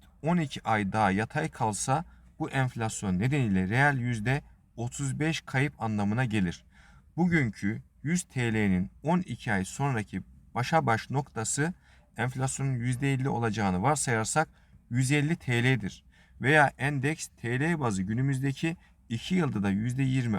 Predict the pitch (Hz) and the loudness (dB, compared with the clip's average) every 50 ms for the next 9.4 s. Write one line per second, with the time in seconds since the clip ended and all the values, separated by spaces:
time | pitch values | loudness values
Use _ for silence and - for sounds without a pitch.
0 | - - - 107 113 - - 170 - - - - 113 107 107 104 104 95 - - | -4 -2 -2 -2 -2 -2 -6 -10 -12 -12 -8 -2 0 0 0 2 0 -2 -4 -4
1 | - 123 135 139 - - - - _ _ - - 139 147 127 - - 127 131 127 | -4 -4 -4 -4 -6 -12 -20 -20 _ _ -4 -2 0 0 0 0 0 0 -2 0
2 | - 135 131 131 - - 147 143 131 123 - 135 170 180 - 143 120 113 110 104 | 0 -2 -2 -2 -2 -2 -2 -2 -2 -2 -2 -4 -4 -4 -2 -4 -2 0 0 0
3 | 98 - - - 92 87 - - _ _ _ _ _ _ - 123 135 139 147 151 | 0 -2 -4 -6 -6 -6 -6 -8 _ _ _ _ _ _ -2 0 0 2 0 0
4 | 139 - - - 101 110 123 131 127 143 - - - 131 - - 180 170 - - | -2 -6 -10 -8 -4 -2 -2 0 0 -2 -2 -2 -2 -4 -4 -4 -6 -6 -6 -4
5 | - 127 117 214 202 - 143 151 165 - - - - - - - - 175 175 - | -4 -4 -2 -2 0 0 0 0 0 -2 -8 -18 -20 -20 -20 -8 -4 -4 -2 -2
6 | - 135 - - 127 117 107 98 101 110 123 - - 127 139 139 127 120 117 123 | -2 -2 -2 -2 0 0 0 0 0 0 -2 -2 -4 -2 -2 -2 -2 0 0 0
7 | 120 131 156 175 185 - - - - _ _ _ - 90 110 127 139 147 151 143 | 2 2 0 0 -2 -6 -14 -20 -20 _ _ _ -4 0 4 4 4 4 4 2
8 | 123 127 135 135 131 143 139 - - - - - 143 147 147 - _ - - 123 | 0 0 0 0 -2 -2 -4 -6 -12 -16 -6 -4 -2 -2 -4 -6 _ -4 -2 0
9 | 113 113 113 127 143 147 - | 0 2 2 0 0 0 -2